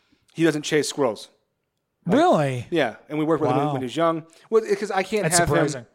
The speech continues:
Speaker 1: Well,
Speaker 2: The
Speaker 1: 'cause
Speaker 2: two
Speaker 1: I'll
Speaker 2: dogs in our neighborhood chase deer up
Speaker 1: Oh,
Speaker 2: and
Speaker 1: well,
Speaker 2: down
Speaker 1: right,
Speaker 2: the road.
Speaker 1: right.
Speaker 2: It's amazing.
Speaker 1: He does all kinds of stuff. But a-,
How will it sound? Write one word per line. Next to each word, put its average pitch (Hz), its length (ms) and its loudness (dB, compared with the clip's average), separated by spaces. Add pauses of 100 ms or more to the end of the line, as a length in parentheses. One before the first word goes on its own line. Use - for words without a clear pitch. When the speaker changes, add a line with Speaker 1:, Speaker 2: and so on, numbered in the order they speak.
(560)
Speaker 1:
Well, - 100 -14
Speaker 2:
The 190 40 2
Speaker 1:
'cause 208 80 4
Speaker 2:
two 214 60 6
Speaker 1:
I'll 214 40 2
Speaker 2:
dogs 202 260 4
in 175 60 -2
our 175 80 2
neighborhood 156 300 2
chase 151 240 -4
deer 139 320 -4 (100)
up 151 160 -2
Speaker 1:
Oh, 254 40 2
Speaker 2:
and 240 100 6
Speaker 1:
well, 202 60 6
Speaker 2:
down 180 100 2
Speaker 1:
right, 143 140 6
Speaker 2:
the 147 40 -2
road. 185 220 -2
Speaker 1:
right. 127 140 4
Speaker 2:
It's - 140 -8
amazing. 147 600 -12 (380)
Speaker 1:
He 202 80 -2
does 220 120 6
all 160 120 6
kinds 135 200 0
of 107 60 -16
stuff. 104 320 -12
But 160 120 -6
a-, - 20 -6